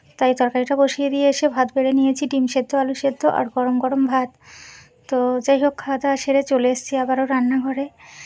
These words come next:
তরকারিটা দেখো প্রায় রেডি, আর একটুখানি ঝোলটা টেনে গেলেই আর কি আমি তরকারিটা নামিয়ে নেবো, এতে তো আর কোনো মশলা যাবে না।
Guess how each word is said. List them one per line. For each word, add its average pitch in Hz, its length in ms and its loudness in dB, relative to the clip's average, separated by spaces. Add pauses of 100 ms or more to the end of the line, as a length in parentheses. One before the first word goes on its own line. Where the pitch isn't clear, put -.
(300)
তরকারিটা 262 480 0
দেখো 269 220 0 (140)
প্রায় 262 320 2
রেডি, 269 340 2 (340)
আর 185 160 0
একটুখানি 302 580 2
ঝোলটা 277 340 -2
টেনে 269 260 2
গেলেই 277 340 0 (680)
আর 254 220 -2
কি 269 140 -4
আমি 262 220 2 (340)
তরকারিটা 247 400 -2
নামিয়ে 247 340 0
নেবো, 247 200 -2
এতে 269 200 -2
তো 254 100 -4
আর 254 120 2
কোনো 269 180 2
মশলা 269 360 0
যাবে 285 260 2
না। 277 100 0